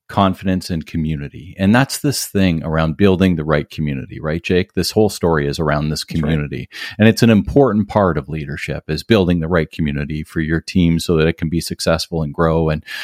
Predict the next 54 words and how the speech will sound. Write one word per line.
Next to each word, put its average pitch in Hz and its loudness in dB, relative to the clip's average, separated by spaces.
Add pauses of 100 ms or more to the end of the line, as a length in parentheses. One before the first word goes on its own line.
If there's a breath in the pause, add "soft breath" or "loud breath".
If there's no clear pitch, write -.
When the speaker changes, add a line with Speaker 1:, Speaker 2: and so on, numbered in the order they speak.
(180 loud breath)
Speaker 1:
and 82 2
so - 0
can 92 -2
your 85 0
business 85 0
and 98 0
so 110 2
can 113 4
you 131 4
as 87 -4
a 82 -16
leader. 78 -16 (220)
Speaker 2:
That's 165 -16
right. 160 -10
Yeah. 151 -8
And, 139 -4
uh, 135 -8 (320)
what's 147 -6
funny 147 -4
is, 123 -8 (320)
so 139 0
I 123 0
had 120 2
fun 120 0
in 127 0
the 120 -2
hallway 123 4
and 117 -2
we're 143 -2
just 156 -8
being 127 -4
goofy, 135 -6
being, 123 -2
I 135 -4
mean, 120 -2 (440)
really, 175 2
it's - -12
like 139 -2
little 147 -6
kids 165 -4
out - -2
there, - -2 (240 loud breath)
but 135 2
we're 127 4
hav-, 165 2
we 147 -2
have 170 2
fun, 156 -2 (180 soft breath)
but 151 2
that - 0
fun 131 0
caused 135 -4
community. - -8
Speaker 1:
Yeah. 90 -4